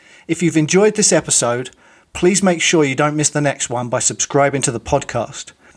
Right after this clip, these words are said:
And it would help me if you would leave a like or a review, and it could help someone else if you share this with the people you know.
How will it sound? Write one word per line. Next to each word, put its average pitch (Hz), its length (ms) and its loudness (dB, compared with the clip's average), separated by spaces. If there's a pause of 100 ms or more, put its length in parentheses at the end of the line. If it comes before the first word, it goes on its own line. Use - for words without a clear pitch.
(300)
And 147 140 0
it 143 60 -4
would 143 100 0
help 190 300 0
me 151 300 2
if 135 140 -8
you 143 80 2
would 127 120 -2
leave 135 240 0
a 123 40 0
like 127 380 0
or 123 180 -2
a 120 40 -4
review, 120 480 -6 (320)
and 135 100 -4
it 127 60 -6
could - 140 -6
help 151 200 0
someone 156 320 2
else 123 220 -4
if 123 160 -8
you 123 40 -8
share 127 300 0
this - 320 -6 (320)
with 120 160 -4
the 117 80 -4
people 120 320 -4
you 117 160 0
know. 113 300 -2